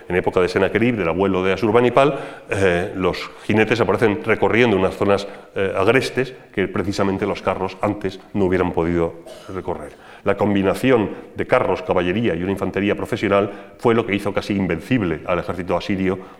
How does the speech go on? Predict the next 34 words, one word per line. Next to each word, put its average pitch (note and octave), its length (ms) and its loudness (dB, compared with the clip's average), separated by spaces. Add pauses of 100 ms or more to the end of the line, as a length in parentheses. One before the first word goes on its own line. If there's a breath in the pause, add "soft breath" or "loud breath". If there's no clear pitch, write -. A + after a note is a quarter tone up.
(140)
no D3+ 100 0
invencible, F2+ 480 0
pero E2+ 160 -4
muy G#2 120 2
poderoso F2+ 480 -2 (240 loud breath)
en - 80 -4
el E2 60 -6
siglo F2 260 -2
noveno, E2+ 380 0
en F#2 80 0
el E2 80 0
siglo D#2+ 220 -2
octavo. - 380 -10 (380 loud breath)
Junto A#2+ 300 2
con A2+ 140 4
estas C#3+ 300 2
nuevas C3+ 420 4
armas, C#3+ 440 2 (260 loud breath)
la A2 140 4
guerra C#3 280 6
de A2 140 6
asedio C#3 640 2
es A2 120 -4
la G#2 140 4
otra A2+ 180 2
gran G#2 240 2
especialidad F#2+ 640 0
del F2+ 120 0
ejército F2 320 -4
asirio, C#3 420 0 (340 loud breath)
no B2+ 160 6
solamente C3+ 540 6
el F#2+ 80 6
asalto, C3+ 720 2